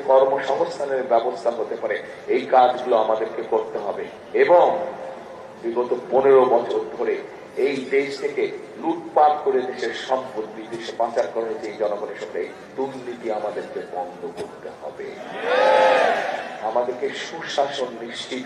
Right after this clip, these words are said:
করতে হবে, যেখানে মানুষ সে সমস্যার সমাধান হবে। এই যে আপনাদেরকে, আসেন তো ভাই, আপনার ক্যান্ডিডেটরা যারা আসেন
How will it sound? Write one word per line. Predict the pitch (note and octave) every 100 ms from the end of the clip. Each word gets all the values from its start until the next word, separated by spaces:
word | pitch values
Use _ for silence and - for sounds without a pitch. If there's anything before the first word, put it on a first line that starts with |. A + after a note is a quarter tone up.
| B2
করতে | A#2+ -
হবে, | A#2 A2
যেখানে | G#2+ F3 - B2 A2+ G#2+
মানুষ | G#2 B2 D3+ F#3 - - - - - - - -
সে | D3 - -
সমস্যার | C3 B2 C3 - A#2+ - -
সমাধান | G#2+ A#2 A#2+ A#2 -
হবে। | G2 - - - - - - - -
এই | D3+ E3+
যে | D#3+
আপনাদেরকে, | C#3+ - D#3+ D3+ - D3 - -
আসেন | C3 - -
তো |
ভাই, | D3 D#3
আপনার | D3 C#3 D3
ক্যান্ডিডেটরা | C#3+ C#3 C#3+ C#3+ C#3
যারা | C#3 C3+
আসেন | C3+ - -